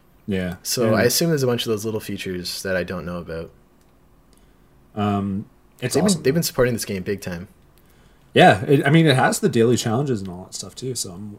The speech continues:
Speaker 1: I'm interested to see what they would do if this, inc-, if this thing comes to P S five or P S four. I'll buy it again easily. Like, it's so good.
Speaker 2: Easy.
Speaker 1: Um, and then I dove back into Mass Effect Andromeda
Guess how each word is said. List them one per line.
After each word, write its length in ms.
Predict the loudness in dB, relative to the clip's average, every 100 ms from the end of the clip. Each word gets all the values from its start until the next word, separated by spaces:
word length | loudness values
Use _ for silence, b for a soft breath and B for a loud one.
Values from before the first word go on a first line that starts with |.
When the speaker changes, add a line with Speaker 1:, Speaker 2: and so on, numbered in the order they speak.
| -16
Speaker 1:
I'm 140 | -12
interested 400 | -6 -4 -2 -2
to 40 |
see 840 | -4 -6 -8 -10 -10 -12 -14 -18 -20 -16
what 220 | -14 -12 -8
they 260 | -4 -2
would 220 | -2 -4
do 260 | -2 2 2 2
if 100 | 6
this, 180 | 6 6
inc-, 200 | 0 0
if 160 | 0 0
this 160 | -2
thing 140 | -2 -4
comes 180 | -6 -8
to 60 |
P 140 | -12 -12
S 100 | -12
five 320 | -14 -20 -18
or 200 | -18 -18 -20
P 80 | -20
S 60 | -18
four. 180 | -16 -14
I'll 160 | -14 -16 -12
buy 140 | -12
it 80 | -12
again 200 | -16 -18 -20 -16
easily. 280 | -16 -16 -18 -14
Like, 140 | -10
it's 120 | -6
so 100 | -6 -6
good. 180 | -8 -16 B B B B B
Speaker 2:
Easy. 300 | -10 -8 -2
Speaker 1:
Um, 400 | 2 2 0 -2 -2
and 120 | 2 4
then 80 |
I 100 | 4
dove 260 | 6 6 4
back 220 | 0 -2
into 120 | -2
Mass 200 | 0 0
Effect 200 | 0 0
Andromeda 680 | 0 4 4 6 4 2 -2